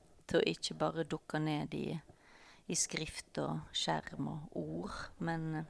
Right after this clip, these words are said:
men ta inn alt det som øynene ser. Det har vi lenge tatt for gitt,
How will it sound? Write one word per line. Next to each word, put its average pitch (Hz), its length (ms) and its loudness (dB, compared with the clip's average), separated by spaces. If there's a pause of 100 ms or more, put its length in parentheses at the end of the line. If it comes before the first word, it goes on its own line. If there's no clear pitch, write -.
(380)
men 170 200 -2
ta 160 200 4 (140)
inn 160 240 4 (600)
alt 165 260 4
det 165 140 4
som - 200 8
øynene 156 400 6
ser. - 380 4 (640)
Det 185 240 10 (1040)
har 180 300 12
vi 156 140 10
lenge 170 320 12
tatt - 200 -2
for 175 120 4
gitt, - 540 8